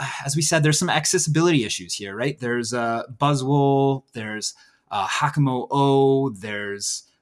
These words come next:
uh, the Sneasler, uh, there's the Galarian Zapdos, all Pokemon that eventually I think players will hopefully get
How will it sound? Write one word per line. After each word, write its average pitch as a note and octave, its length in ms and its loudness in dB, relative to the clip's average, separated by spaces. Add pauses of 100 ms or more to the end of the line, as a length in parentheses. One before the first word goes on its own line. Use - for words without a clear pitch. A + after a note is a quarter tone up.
uh, G#2 160 -6
the F#2 100 -12
Sneasler, D#3 1120 2
uh, G#2 180 -2
there's G#2 220 -10
the A#2+ 120 -12
Galarian D3 380 2
Zapdos, C3 680 0 (260)
all A3 140 0
Pokemon A3 460 2
that D3+ 260 0 (140)
eventually D#3+ 580 2
I F#3 60 4
think F#3+ 240 -2
players F3 400 2
will D#3+ 100 0
hopefully D3 500 -6
get E3 300 0